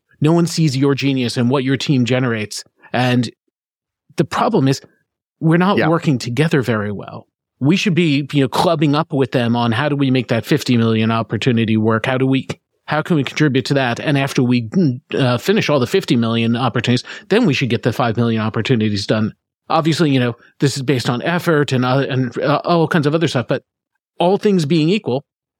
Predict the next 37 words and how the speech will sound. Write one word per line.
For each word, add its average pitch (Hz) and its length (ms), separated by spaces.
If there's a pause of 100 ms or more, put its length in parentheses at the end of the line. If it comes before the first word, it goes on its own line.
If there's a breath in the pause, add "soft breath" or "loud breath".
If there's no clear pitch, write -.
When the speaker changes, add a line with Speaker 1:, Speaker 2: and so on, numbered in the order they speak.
Speaker 1:
I'd 131 160
rather 143 240
do 151 140
the 143 80
fifty 190 280
million 123 300
Speaker 2:
Yeah. 123 60
Speaker 1:
one 123 180
than 120 160
the 120 80
five 185 260
million 120 240
one 120 140
if 117 100
I'm 135 140
the 123 100
C 127 200
F 120 120
O, 117 160
if 107 80
I'm 127 140
the 120 80
C 131 320
E 117 60
O. 113 120 (320)
And 151 160
if 135 120
you 208 160
were 185 160
sitting 131 280
in 120 100
a 127 60
different 123 300
seat, 196 200
so 214 140
would 220 200
you. 233 340